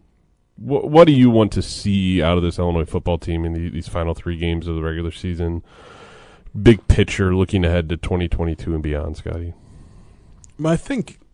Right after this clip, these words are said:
Speaker 2: the ideal would be for the offense to show some of the consistent, albeit maybe not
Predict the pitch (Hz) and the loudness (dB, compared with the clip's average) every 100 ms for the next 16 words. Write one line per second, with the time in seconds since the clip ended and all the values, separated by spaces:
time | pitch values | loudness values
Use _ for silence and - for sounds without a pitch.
0 | _ _ _ - 131 123 120 104 104 123 | _ _ _ -8 -2 0 0 -4 -2 2
1 | 160 107 95 101 117 _ _ _ _ _ | 4 2 0 -6 -8 _ _ _ _ _
2 | _ - 110 113 110 117 107 104 98 113 | _ -6 -4 -2 -4 -2 -2 -2 -2 -2
3 | - 110 101 - - 107 - 113 104 101 | 0 -2 -4 -8 -8 -8 -6 -6 -4 -4
4 | 98 104 101 98 98 104 95 90 95 _ | -6 -6 -6 -8 -10 -12 -10 -10 -14 _
5 | _ _ _ _ _ _ - - _ _ | _ _ _ _ _ _ -20 -20 _ _
6 | _ - 113 107 131 113 - 107 107 - | _ -8 -6 -2 -2 -2 -2 -2 -4 -8
7 | - _ _ - 104 101 107 107 101 | -20 _ _ -14 -10 -8 -6 -8 -10